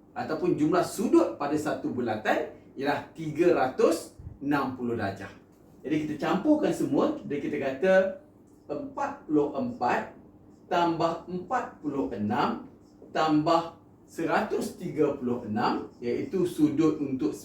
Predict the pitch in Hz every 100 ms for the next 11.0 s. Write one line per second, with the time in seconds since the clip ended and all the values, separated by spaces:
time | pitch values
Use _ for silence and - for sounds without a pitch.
0 | - 117 143 208 - - - - - 180
1 | 185 180 185 180 - - - 240 - 269
2 | 240 - 160 - - 127 117 190 208 151
3 | 127 - - - - 220 - - - -
4 | - 147 147 135 - 175 175 170 175 143
5 | 139 135 254 - - 233 285 - - -
6 | - - - - 156 - 151 165 - 208
7 | 302 - - - - 127 143 139 139 135
8 | 139 139 135 - 131 123 127 120 - 262
9 | - - - - - 127 127 123 120 156
10 | - 110 - - - - 101 - - -